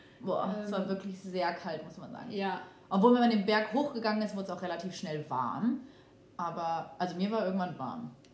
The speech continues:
Speaker 2: Ja, aber, ähm, wir mussten uns tatsächlich irgendwann trennen. Wir
Speaker 1: Trennen.
Speaker 2: konnten nicht zusammenlaufen, weil Mona musste immer stehen bleiben. Und ich war,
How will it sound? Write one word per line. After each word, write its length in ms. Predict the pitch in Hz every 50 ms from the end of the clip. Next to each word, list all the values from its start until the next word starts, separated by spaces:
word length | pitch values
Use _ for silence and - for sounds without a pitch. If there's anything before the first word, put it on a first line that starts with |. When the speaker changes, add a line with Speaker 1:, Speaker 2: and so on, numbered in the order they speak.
| - -
Speaker 2:
Ja, 340 | 208 196 196 196 196 214 233 226 226
aber, 360 | 214 196 214 214 208 - - -
ähm, 300 | 220 208 208 208 202 196 - 196
wir 140 | 196 208 208
mussten 340 | 214 220 254 254 - - 240
uns 100 | 233 226
tatsächlich 440 | - 208 202 208 220 226 226 220 -
irgendwann 440 | 180 208 208 208 196 190 196 202 196
trennen. 280 | - - - 226 226 220
Wir 60 | 196
Speaker 1:
Trennen. 160 | 233 233 233
Speaker 2:
konnten 200 | 214 208 208 202
nicht 140 | 208 220 - - -
zusammenlaufen, 540 | 190 208 220 226 220 202 196 208 247 247 226
weil 120 | 196 190
Mona 300 | 196 202 214 214 214 208
musste 300 | 202 208 240 233 - 208
immer 200 | 190 190 185 185
stehen 440 | 185 - - 240 247 269 277 285 262
bleiben. 480 | 202 175 170 175 180 180 196 220 247 - - - - - - - -
Und 100 | 208 214
ich 160 | 208 208 202
war, 380 | 208 208 208 202 - - -